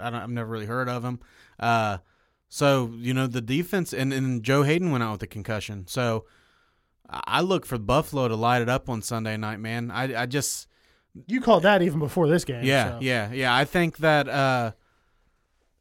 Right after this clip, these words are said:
Speaker 1: they're playing bad December ball, which isn't good. I, I
Speaker 2: Yeah, it's never good to, to start playing worse.
Speaker 1: I'm not gonna count them out, though. I, ca-, I just can't.
Speaker 2: No, you can't. I mean,
Speaker 1: I can't.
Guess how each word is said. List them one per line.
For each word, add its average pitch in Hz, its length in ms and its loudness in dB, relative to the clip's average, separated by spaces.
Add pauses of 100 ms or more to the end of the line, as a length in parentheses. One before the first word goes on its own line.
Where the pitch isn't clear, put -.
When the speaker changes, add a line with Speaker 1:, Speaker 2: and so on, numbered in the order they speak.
(220)
Speaker 1:
they're 127 160 -4
playing 143 360 0
bad 113 300 0
December 147 400 -2
ball, 139 340 2
which 110 200 -4
isn't 135 260 -2
good. 131 340 -2 (500)
I, 117 140 -2
I 101 120 -2
Speaker 2:
Yeah, 151 100 -6
it's 151 140 -12
never 226 240 0
good 185 240 -4
to, 170 100 -8 (240)
to - 120 -12
start 175 280 -4
playing 160 360 -8
worse. 139 500 -10 (100)
Speaker 1:
I'm 190 160 4
not 220 160 2
gonna 156 160 2
count 139 300 0
them 101 160 -2
out, 110 240 -4
though. 92 140 -4
I, 107 100 -4
ca-, - 180 -12
I 127 100 -4
just 107 280 -10
can't. 98 320 -8 (100)
Speaker 2:
No, 403 80 0
you 262 160 0
can't. 165 380 -10
I 180 60 -8
mean, 170 240 -6 (200)
Speaker 1:
I - 80 -10
can't. 101 340 -6